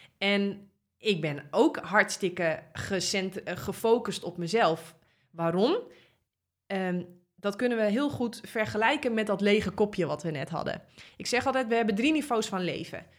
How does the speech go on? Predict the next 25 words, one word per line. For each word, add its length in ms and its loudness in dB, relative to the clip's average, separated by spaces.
Het 120 -20
eerste 300 -4
niveau 440 2
is 180 -2
overleven. 680 4
Dan 120 0
ben 100 4
je 120 4
eigenlijk 400 4
alleen 340 6
maar 140 6
bezig 360 6
met, 180 0
"Shit, 240 0
hoe 160 0
krijg 280 2
ik 120 -4
in 80 -4
godesnaam 680 0
weer 160 2
wat 140 2
water 320 4
in 80 -6
mijn 120 -6
kopje?" 420 -6